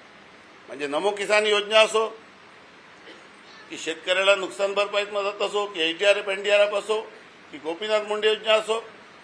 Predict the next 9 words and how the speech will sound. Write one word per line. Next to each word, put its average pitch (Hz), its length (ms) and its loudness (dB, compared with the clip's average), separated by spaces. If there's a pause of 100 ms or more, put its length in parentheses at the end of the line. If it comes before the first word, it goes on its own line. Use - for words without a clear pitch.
की - 60 -18
शेतकरी, 233 460 -2
आता 226 260 6
आम्ही 233 200 2
शेतकरी 233 520 -4
शे-, 240 180 -2
जे 240 200 0
शेतमजूर 254 540 2
आहे 202 380 4